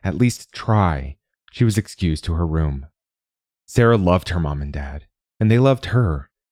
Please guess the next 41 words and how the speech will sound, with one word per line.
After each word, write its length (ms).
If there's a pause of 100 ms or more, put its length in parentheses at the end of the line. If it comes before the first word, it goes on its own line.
(180)
even 280
if 100
it 100
was 160
in 100
their 100
slightly 500
hands-off 540
way. 340 (760)
Sometimes 500
she 120
wondered 380
if 100
they 140
viewed 280
her 140
as 120
a 80
specimen 600
in 80
one 120
of 80
their 140
labs. 560 (640)
They 100
let 160
her 120
create, 640 (120)
let 120
her 120
explore, 680 (400)
noted 220
the 80
results. 680 (720)
The 120
only 220
time 280
they 100
cared 300
about 200
her 240